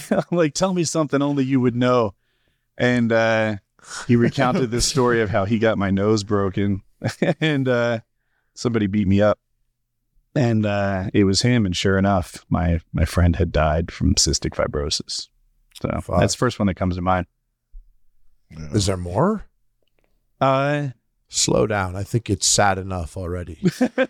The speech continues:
Speaker 2: Uh, <laughs> uh,
Speaker 1: He's the closest one I can
Speaker 2: yeah,
Speaker 1: think
Speaker 2: no,
Speaker 1: of.
Speaker 2: I did. I had a, uh, one of my best friends in elementary school. One of the guys who I say I'm funny because of, 'cause I used to hang around him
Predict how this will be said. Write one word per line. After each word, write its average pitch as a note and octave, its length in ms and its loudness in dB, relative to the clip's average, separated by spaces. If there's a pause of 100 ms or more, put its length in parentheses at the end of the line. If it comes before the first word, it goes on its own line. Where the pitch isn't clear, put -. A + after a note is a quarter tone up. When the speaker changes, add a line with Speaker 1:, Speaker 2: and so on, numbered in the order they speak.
(280)
Speaker 2:
Uh, B2+ 420 0
<laughs> C3+ 680 0
uh, A#2 800 0
Speaker 1:
He's F#3 120 0
the - 160 0
closest G#2+ 540 0
one C#2+ 160 -4
I D2+ 100 -6
can D2+ 200 -6
Speaker 2:
yeah, G2 160 0
Speaker 1:
think G#2 100 0
Speaker 2:
no, B2+ 80 2
Speaker 1:
of. C3+ 60 2
Speaker 2:
I D#3 100 2
did. D#3+ 160 -2
I D3+ 120 2
had D#3+ 100 0
a, D#3 140 2
uh, B2+ 260 2
one A#2+ 120 -8
of A#2+ 40 -8
my A#2 80 -2
best G#2+ 280 0
friends G#2+ 240 0
in G#2 60 -8
elementary G#2 420 -4
school. G#2+ 240 -4
One A#2+ 100 2
of C3 40 0
the C3+ 60 -2
guys A#2 240 0
who A#2+ 100 -6
I G#2+ 160 -2
say A2 200 -4
I'm G2+ 220 -10
funny G#2+ 400 -2
because G#2 460 -4
of, D3 280 2 (640)
'cause F2+ 180 4
I F#2+ 60 -2
used G#2 200 -4
to A#2 60 -2
hang A2 200 -6
around G#2 320 -8
him G#2 240 -12